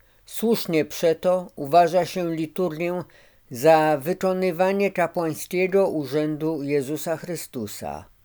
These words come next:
W niej przez znaki widzialne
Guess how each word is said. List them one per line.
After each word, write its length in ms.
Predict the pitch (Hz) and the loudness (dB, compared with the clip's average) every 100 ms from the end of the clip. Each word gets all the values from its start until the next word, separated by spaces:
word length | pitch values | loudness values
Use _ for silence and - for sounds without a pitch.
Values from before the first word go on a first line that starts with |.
| _ _ _ _ _ _ _ - | _ _ _ _ _ _ _ -14
W 160 | 131 | -4
niej 480 | 180 185 120 120 113 _ - | 2 2 2 -2 -10 _ -16
przez 440 | - 165 147 - | 0 2 2 0
znaki 600 | 135 120 151 180 180 208 | -10 -6 -2 -2 0 -4
widzialne 720 | 175 180 151 170 156 156 156 | -4 -4 4 6 6 2 -4